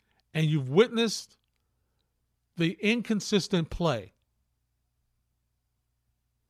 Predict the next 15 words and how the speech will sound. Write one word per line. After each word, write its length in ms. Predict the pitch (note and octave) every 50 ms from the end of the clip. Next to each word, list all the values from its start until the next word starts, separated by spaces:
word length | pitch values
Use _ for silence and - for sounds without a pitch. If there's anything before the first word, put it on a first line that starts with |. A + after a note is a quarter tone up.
| _ _ _ _ _ _ _ _ _ _ - _
of 140 | E3 D#3 C#3
the 80 | D#3
starting 400 | - - - F3 E3+ F3 E3+ E3
quarterback 460 | - - F3+ E3 D3+ C#3+ C3+ B2+ - -
for 80 | -
this 180 | A#2+ A#2+ A2+ -
team, 220 | - - F#2+ - - _ _ _ _ _ _ _ _ _ _ _ _ _ _ _ _ _ _ _ _ _ _ _ _ _ _ _ _ _ _ _ _ _ _ _ _ _ _ _ _ _ _ _ _ _ _ _ _ _ _ _ _ _ _ _ _ _ _ _ _ _ _ _ _ _ _ _ _ _
and 140 | E3+ E3+ D#3
you 100 | D#3 E3+
see 240 | - - B3 B3 A#3
the 160 | F3 F#3 E3+
difference 760 | C3+ A#2+ F3 F#3 - - D3 B2 A2 G2 - - - - - _ _ _ _ _ _ _ _
in 180 | E3+ D#3 D3
energy, 580 | D3 D#3 F3 F3+ F3+ E3 C3+ G#2+ A#2 A2 - - - _ _ _ _ _ _ _ _ _ _ _ _ _ _ _ _ _ _ _ _ _ _ _ _ _
even, 400 | F#3+ G#3+ A#3 C4 C4 B3+ A#3 G3+